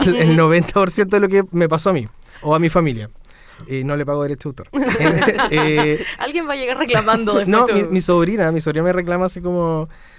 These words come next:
Speaker 1: porque uno de, eh, uno de los libros se llama ¿Qué hacemos con Valentina? Porque mi sobrina se llama Valentina y el otro cabe hermano es por mi otro sobrino,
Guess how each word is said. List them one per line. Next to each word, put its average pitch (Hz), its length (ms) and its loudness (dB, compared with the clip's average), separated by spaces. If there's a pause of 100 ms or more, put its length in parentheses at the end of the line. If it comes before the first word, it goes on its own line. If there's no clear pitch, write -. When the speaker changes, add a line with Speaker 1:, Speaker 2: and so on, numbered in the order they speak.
Speaker 1:
porque 143 200 -6
uno 170 140 0
de, 185 100 2
eh, 147 460 -8
uno 143 160 -8
de 156 60 -2
los 160 100 0
libros 165 200 -4
se - 60 -2
llama 165 60 -2
¿Qué 156 80 -4
hacemos 160 180 -4
con 175 100 -4
Valentina? 175 320 -2
Porque 160 260 -10
mi 120 240 -14
sobrina 147 300 -8
se 165 80 -6
llama 160 60 -4
Valentina 170 380 -4
y 120 100 -12
el 120 60 -8
otro 151 160 -8
cabe 151 140 -4
hermano 180 380 -4
es 165 80 -12
por 156 140 -8
mi 147 280 -8
otro 160 240 -8
sobrino, 170 840 -10